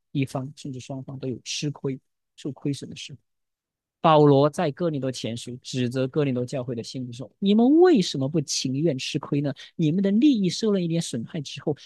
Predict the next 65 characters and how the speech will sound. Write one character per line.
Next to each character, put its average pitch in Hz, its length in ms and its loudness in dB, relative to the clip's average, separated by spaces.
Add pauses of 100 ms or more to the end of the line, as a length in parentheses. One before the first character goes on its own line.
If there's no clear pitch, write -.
(140)
你 160 280 6
们 139 180 2
竟 220 220 -2
然 127 160 -4
把 127 160 -6
你 123 100 -6
们 113 80 -4
的 120 100 -6
弟 170 220 -4
兄 156 240 -8
姐 117 220 -10
妹 120 180 -8 (120)
告 190 280 0
到 147 200 -6
不 123 220 -12
信 202 240 -6
的 135 120 -4
人 98 120 -10
面 - 220 -14
前。” - 180 -20 (840)
那 165 100 -2
现 240 360 2
在， 147 140 4
当 165 200 -2
然 127 180 0
在 151 160 -2
今 185 260 2
天 170 220 0
的 135 140 -2 (200)
教 160 200 2
会 135 160 0
当 127 200 -6
中， 127 160 -10
信 185 320 0
徒 139 160 -8
把 127 140 -4
信 135 260 -4
徒 120 200 -14
告 175 240 2
到 143 120 0
法 107 240 -6
庭 117 220 -12 (220)
可 123 240 0
能 113 120 -2
没 120 120 -2
有 127 80 -2
什 - 120 -12
么， - 80 -18 (320)
但 208 140 0
是 208 80 -4
在 208 120 0
早 127 380 0
期 151 320 -6 (400)
保 147 280 6
守 127 220 -4
的 120 120 -8
教 135 260 -2
会， 123 140 -6
甚 180 180 -6
至 160 100 -2
可 147 120 -6
能 123 100 -4
在 151 140 -4
美 117 240 0
国 117 260 -6